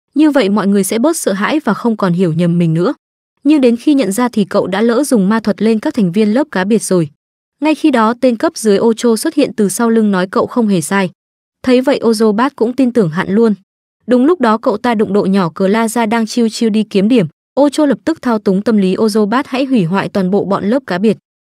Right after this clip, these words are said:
Ozobat liền sử dụng năng lực tấn công vào Cờ La Gia khiến cô ngã xuống. Trước mắt Cờ La Gia là hình ảnh Izuma, cô lập tức chạy đến ôm lấy cậu rồi kể về việc của mình đã tin tưởng Izuma đến mức nào.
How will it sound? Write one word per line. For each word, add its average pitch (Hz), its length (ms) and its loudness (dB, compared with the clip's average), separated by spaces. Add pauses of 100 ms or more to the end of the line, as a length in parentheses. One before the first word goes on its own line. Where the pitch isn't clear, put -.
(200)
Ozobat 269 500 2
liền 226 200 2
sử 185 160 0
dụng 190 240 -2
năng 226 140 0
lực 202 140 -2
tấn 190 160 0
công 247 220 0
vào 196 140 0
Cờ 185 180 -2
La 208 220 0
Gia 220 180 -2
khiến 196 260 -2
cô 208 200 0
ngã 185 180 -2
xuống. 190 280 0 (520)
Trước 339 160 -2
mắt 349 180 0
Cờ 226 140 2
La 226 180 0
Gia 240 200 -2
là 214 120 0
hình 185 180 0
ảnh 180 180 -2
Izuma, 220 580 0 (280)
cô 311 140 2
lập 262 180 2
tức 320 160 -2
chạy 226 180 -4
đến 185 160 -2
ôm 226 180 0
lấy 185 180 2
cậu 190 240 -2
rồi 180 240 0
kể 180 160 0
về 170 140 -2
việc 175 180 -2
của 180 120 -2
mình 170 220 0
đã 185 140 -4
tin 254 200 -2
tưởng 208 200 0
Izuma 208 580 0
đến 185 180 0
mức 285 140 -2
nào. 180 240 -2